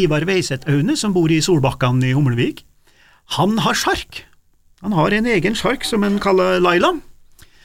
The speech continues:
Ja, og, eh, han var ute som hobbyfisker stadig vekk. Og den her lørdagen, så hadde han, eh, han og kjerringa og familien tenkt at de skulle dra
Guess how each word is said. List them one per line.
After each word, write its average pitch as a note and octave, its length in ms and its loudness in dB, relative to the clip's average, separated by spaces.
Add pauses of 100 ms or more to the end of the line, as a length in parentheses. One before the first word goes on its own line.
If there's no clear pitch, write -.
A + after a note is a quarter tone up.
(320)
Ja, D4 200 0 (180)
og, G3 400 0
eh, F#3 480 2
han G3+ 240 0
var A3 160 0
ute A3 320 0
som F#3+ 180 -2
hobbyfisker C3 640 0
stadig C3 300 0
vekk. - 300 -12 (1080)
Og C#3+ 80 0
den A3 160 2
her F#3+ 120 2
lørdagen, A3+ 600 0 (160)
så - 160 -4
hadde G3+ 220 0
han, B3 200 0
eh, G3+ 440 0
han F#3+ 260 0
og G3 140 -4
kjerringa G3 400 0
og - 80 -4
familien G3+ 500 0
tenkt E3 300 0
at F3 100 -4
de F#3+ 140 -2
skulle G3+ 400 -2
dra F3+ 160 2